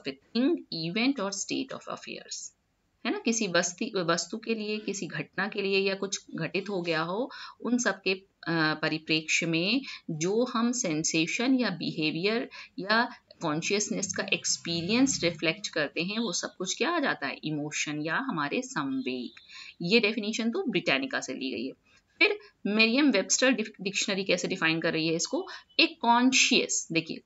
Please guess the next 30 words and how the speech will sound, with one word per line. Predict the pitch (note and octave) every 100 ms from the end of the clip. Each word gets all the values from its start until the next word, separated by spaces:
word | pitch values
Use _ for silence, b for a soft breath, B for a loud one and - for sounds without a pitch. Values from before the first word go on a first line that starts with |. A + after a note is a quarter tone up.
| -
कॉन्शियसनेस | F3 G3 G#3+ G#3+ G#3+ A3
यहाँ | F3 F#3 F#3+
भी | G#3
है, |
कॉन्शियस | G3+ E3+ F3 F#3 F#3
यहाँ | F3 E3+
भी | F#3
है, | G#3
यानी | F3 F3
कि | A#3
चेतन | C4 - F#3+ F#3 A3 C4
स्वरूप | C4 F3+ F#3+ -
इसकी | F#3+ -
खास | - - C#3+ - - - - -
विशेषता | - C#3 C3+ - -
है। | - - B B B B
एक | A3+ A3+
कॉन्शियस | A3+ A3+ B3 - F4 F#4 -
मेंटल | G3+ F#3+ F3+ E3 D3+
रिएक्शन, | C#3 - - - B3 C#4
यानी | G3+
हमारी | A3+ G3 G3+ A#3
ये | A#3 A#3+ F#3+ F3+ -
मेंटल | - F3+ F#3+ A3 A3+ C#4+ C4
रिएक्शन | D#3+ C3 - - D#3+
है, | F#3+ G#3
मन | G3+ A#3
का | A3+
रिएक्शन | G#3+ D#3+ C3 - - F3
है, | G#3+